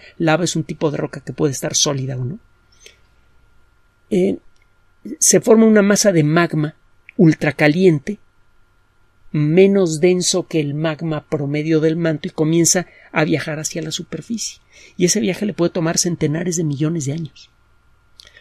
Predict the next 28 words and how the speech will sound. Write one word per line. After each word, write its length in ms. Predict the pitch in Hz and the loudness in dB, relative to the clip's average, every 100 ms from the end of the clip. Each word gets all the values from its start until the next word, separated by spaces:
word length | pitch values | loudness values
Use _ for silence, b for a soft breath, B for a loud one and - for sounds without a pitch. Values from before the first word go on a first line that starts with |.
| B | B
Cuando 260 | - 160 160 | 0 2 4
esa 220 | 247 247 | 4 4
burbuja 720 | 202 190 165 165 226 190 202 | 2 0 0 0 -2 0 -2
de 140 | 180 170 | 0 0
magma 560 | 147 170 175 170 165 - | 2 0 0 -4 -6 -4
especialmente 880 | 156 - 156 - 180 160 170 175 | -4 -2 -2 -2 0 -2 -4 -6
caliente 520 | 175 143 156 156 160 131 | -8 -6 -4 -4 -6 -8
choca 380 | - 202 - 180 | -4 -4 -4 -14
contra 380 | - 147 131 135 | -8 -6 -6 -6
la 100 | 135 | -6
base 240 | 160 - | -6 -6
de 80 | 175 | -6
la 140 | 135 | -8
corteza, 560 | - 131 - 139 - 247 b b b | -12 -16 -8 -6 -4 -8 b b b
la 120 | 175 | -2
empieza 400 | 151 147 165 - | -2 -2 -4 -4
a 40 | 196 | -4
carcomer. 640 | 151 143 143 143 214 - _ _ _ _ _ _ _ _ _ | -8 -10 -8 -6 -8 -12 _ _ _ _ _ _ _ _ _
Es 140 | 175 220 | -6 0
una 160 | 214 | 2
roca 260 | 185 190 208 | 2 0 0
mucho 320 | 185 165 175 | -2 -2 -2
más 300 | 147 190 - | -2 -2 -4
caliente 580 | - 190 175 151 131 202 - - | -6 -4 -2 -2 -4 -12 -14 -18
que 160 | - 147 | -8 -6
el 140 | 139 | -4
manto 420 | 143 151 151 - | -4 -6 -6 -8
normal. 540 | 147 156 151 160 196 | -8 -8 -8 -8 -8